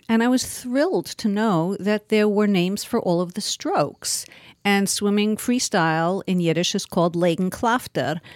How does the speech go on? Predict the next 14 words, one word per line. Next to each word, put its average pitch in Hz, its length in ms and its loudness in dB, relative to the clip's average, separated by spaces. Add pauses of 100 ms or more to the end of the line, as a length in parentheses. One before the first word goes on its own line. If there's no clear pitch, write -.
(280)
Uh, 160 240 2
this 175 200 -4
was 180 140 -6
not 170 200 -2
something 180 380 -2
that 165 300 0
modern 175 380 0
Yiddishists 165 580 -2
invented. 165 680 -2 (160)
It 185 220 2
exists 170 560 -4
in 160 80 0
the 165 100 0
literature. 151 640 -4